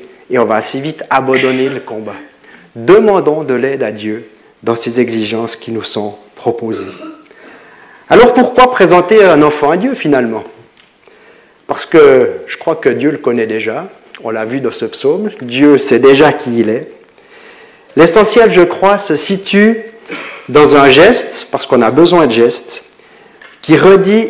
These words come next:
notre attachement à ce Dieu que l'on aime. Ici, sous la forme d'un commandement, dans le texte du Deutéronome, qui nous dit « tu aimeras », c'est un ordre. Ce texte nous dit notre responsabilité.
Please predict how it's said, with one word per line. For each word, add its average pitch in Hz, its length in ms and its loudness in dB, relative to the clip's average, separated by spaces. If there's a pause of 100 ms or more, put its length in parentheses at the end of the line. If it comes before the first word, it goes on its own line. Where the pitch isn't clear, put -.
(120)
notre 131 400 -2
attachement 147 800 0
à 127 80 -6
ce - 180 0
Dieu 117 500 0 (320)
que 131 80 0
l'on 123 280 2
aime. 104 280 -4 (840)
Ici, 196 560 2
sous - 180 -4
la 135 140 2
forme 139 320 2
d'un 117 140 0
commandement, 135 580 4
dans 175 120 2
le 131 60 2
texte 123 280 -2
du 117 100 -6
Deutéronome, 131 680 -2
qui 143 160 -8
nous 127 140 -4
dit « 123 200 -6
tu 143 260 -6
aimeras », 165 540 2 (260)
c'est 104 240 -6
un 107 160 -2
ordre. 202 380 -2 (1800)
Ce - 240 -2
texte - 680 0 (340)
nous 135 160 -2
dit 156 320 -2 (720)
notre 120 220 -2
responsabilité. 135 1120 0